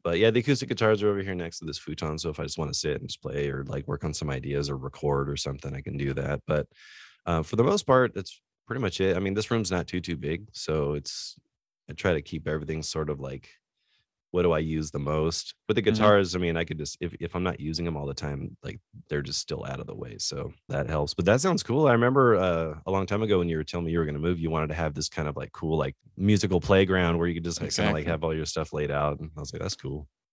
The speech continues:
Speaker 2: Yeah, I definitely wanna have stuff grabbable so that I can just, "Oh, I wanna play mandolin on this." And it's
Speaker 1: Mm-hmm.
Speaker 2: like, y-, you don't have to think about it too long. You can just kinda grab it and start playing.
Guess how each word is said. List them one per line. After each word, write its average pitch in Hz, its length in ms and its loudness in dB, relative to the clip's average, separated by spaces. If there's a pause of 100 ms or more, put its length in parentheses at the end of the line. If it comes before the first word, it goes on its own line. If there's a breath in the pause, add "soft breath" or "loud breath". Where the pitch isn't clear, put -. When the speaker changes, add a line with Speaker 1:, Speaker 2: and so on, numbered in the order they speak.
(380 loud breath)
Speaker 2:
Yeah, 101 400 2
I 110 160 4
definitely 110 600 2
wanna 104 280 0
have 101 300 -2
stuff - 760 -2
grabbable 104 920 2
so 104 220 -2
that 101 100 2
I 104 100 2
can 101 200 -6
just, 95 360 -4
"Oh, 101 340 2
I - 120 -6
wanna 101 160 -2
play 104 180 -2
mandolin 101 500 -2
on 98 140 -6
this." - 460 -6 (260)
And 92 160 -2
it's 82 220 0
Speaker 1:
Mm-hmm. - 0 -
Speaker 2:
like, 92 140 -2 (220)
y-, - 220 -10
you 98 160 -2
don't 95 160 2
have 98 140 -2
to - 80 -10
think 98 240 -4
about 90 220 0
it 78 60 -6
too 98 180 -2
long. 98 360 -2
You 98 80 -12
can 98 100 -10
just - 200 -6
kinda 95 180 -6
grab 90 280 -4
it 92 100 -4
and 101 260 -10
start - 300 -6
playing. 101 240 0